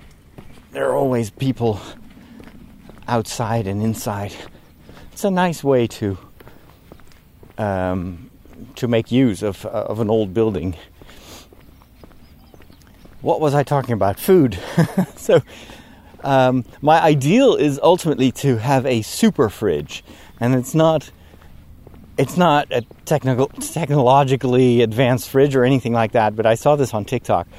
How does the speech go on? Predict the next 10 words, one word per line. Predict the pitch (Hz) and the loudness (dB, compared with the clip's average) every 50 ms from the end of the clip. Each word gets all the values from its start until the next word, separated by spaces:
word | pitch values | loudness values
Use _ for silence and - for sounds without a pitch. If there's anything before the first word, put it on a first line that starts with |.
| - - - - - - - - - | -20 -20 -20 -20 -20 -20 -20 -14 -8
and | 120 117 117 110 | -4 -2 0 0
it | 113 110 | 0 0
is, | 117 120 117 113 104 113 | 0 0 0 -2 -2 0
uh, | 117 98 98 98 95 92 - - | 0 2 4 2 2 0 -2 -6
a | - - | -10 -12
fridge | - - 165 175 170 160 - - | -6 -2 0 0 0 -2 -6 -8
where | 151 151 143 139 127 123 120 - - - - - - - - - - - - - - - | -2 0 2 2 2 2 0 -2 -8 -18 -20 -20 -20 -20 -20 -20 -20 -20 -20 -20 -14 -12
you | 123 120 139 135 139 131 120 | -6 -2 0 2 2 0 0
store | - - - 185 180 190 196 202 202 196 185 - | -4 -2 0 0 2 2 2 2 2 2 0 -4
f-, | - - - - - | -8 -12 -14 -14 -16